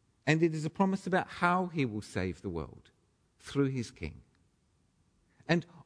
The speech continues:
all those who put their trust and faith in God's king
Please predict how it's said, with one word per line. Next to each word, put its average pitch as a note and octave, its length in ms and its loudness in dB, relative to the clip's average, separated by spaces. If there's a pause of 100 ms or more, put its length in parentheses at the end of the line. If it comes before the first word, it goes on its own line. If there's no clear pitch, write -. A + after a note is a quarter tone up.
(840)
all A#3+ 320 6
those A3+ 460 4
who F#3 100 4
put F#3 220 2
their E3+ 120 4
trust - 420 0
and E3+ 140 2
faith F#3+ 380 4
in E3+ 220 2
God's E3 400 4
king F#3 480 2